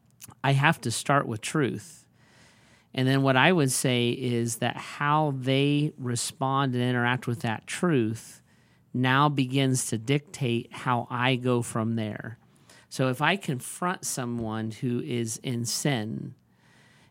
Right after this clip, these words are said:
and, uh, let's just say they were sexually inappropriate and they're in sin, and I go to them with a standard of truth,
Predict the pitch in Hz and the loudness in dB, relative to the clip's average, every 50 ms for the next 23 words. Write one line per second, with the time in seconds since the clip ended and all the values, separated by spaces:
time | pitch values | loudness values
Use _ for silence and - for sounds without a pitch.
0 | _ _ 147 139 131 131 131 123 123 123 - 131 123 120 - 135 135 139 - 170 | _ _ -4 -2 0 0 0 -2 -2 -4 -4 -4 -2 -2 0 -2 -2 0 -2 -2
1 | 147 - - 175 165 147 139 127 120 120 113 - - 123 117 - - - 113 110 | -2 2 4 4 4 4 4 2 2 0 -2 -2 -2 -4 -4 -4 -6 -6 -4 -4
2 | 107 104 107 - 113 104 101 95 - 110 120 127 - - - 127 117 120 117 117 | -4 -4 -6 -6 -6 -8 -8 -8 -8 -10 -10 -10 -12 -12 -10 -6 -4 -4 -2 -2
3 | 117 117 117 - - 131 117 110 - - 120 117 117 123 139 147 156 160 160 156 | -2 -2 -2 -4 -4 -4 -4 -4 -4 -6 -4 -2 0 0 0 2 2 2 2 0
4 | - - 131 127 127 120 117 120 123 123 - 117 117 - - - 139 127 127 135 | 0 -2 -2 0 0 0 0 -2 -2 -2 -4 -4 -4 -4 -4 -4 -2 -2 -2 0
5 | 135 131 123 120 113 101 - - - - - - 151 139 131 117 110 104 - - | 0 0 -2 -2 -4 -8 -8 -10 -10 -10 -6 -4 -2 0 0 0 -2 -4 -8 -14
6 | - - - | -20 -20 -20